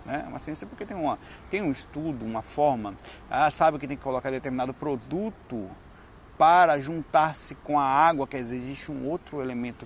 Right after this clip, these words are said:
químico ali, para que mate também os germes, ou que o chão fique com cheiro, ou com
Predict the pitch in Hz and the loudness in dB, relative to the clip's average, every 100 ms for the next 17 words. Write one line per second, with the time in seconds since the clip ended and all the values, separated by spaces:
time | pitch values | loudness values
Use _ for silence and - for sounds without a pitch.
0 | - - 127 139 120 - 101 104 131 151 | -14 -6 -4 -4 -8 -10 -8 -6 -6 -6
1 | - - - - - 147 139 - 147 - | -12 -20 -20 -20 -6 -2 -2 -4 -10 -10
2 | - - 151 180 208 - 143 147 143 131 | -20 -4 4 4 4 -2 -8 -4 -2 -2
3 | 120 143 170 147 131 127 139 151 147 - | 0 2 2 0 -4 -6 -8 -10 -10 -8
4 | - 175 180 - 151 - 131 113 - 139 | -8 -6 -8 -10 -10 -6 -8 -8 -6 -6
5 | 127 - 139 156 139 123 - 135 | -6 -8 -6 -4 -2 -4 -4 -6